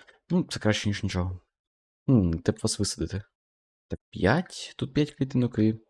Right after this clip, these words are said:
ще п'ять клітинок. О, ми якраз виходить прекрасно, тому що ми виходить, що це все висадили в один день. Це будуть гроші потім, через деякий час.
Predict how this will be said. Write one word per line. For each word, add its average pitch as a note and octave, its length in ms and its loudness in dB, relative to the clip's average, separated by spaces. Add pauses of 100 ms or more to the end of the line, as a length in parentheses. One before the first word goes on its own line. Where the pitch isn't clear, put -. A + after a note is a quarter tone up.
(500)
ще - 220 -2
п'ять - 280 0
клітинок. - 580 -4 (400)
О, G2 260 2
ми G#2+ 300 4 (240)
якраз A2+ 460 0 (100)
виходить A2 380 0
прекрасно, - 400 2
тому G2+ 180 0
що - 140 0
ми G2+ 140 4
виходить, G#2 320 4
що F#2+ 340 4 (400)
це - 160 2
все - 200 6
висадили G#2 380 4
в F2+ 40 2
один F2+ 240 4
день. D2+ 220 2 (640)
Це - 140 -4
будуть E2+ 240 0
гроші F2 380 -2
потім, - 280 -6 (100)
через E2+ 260 -4
деякий E2+ 240 0
час. - 320 -6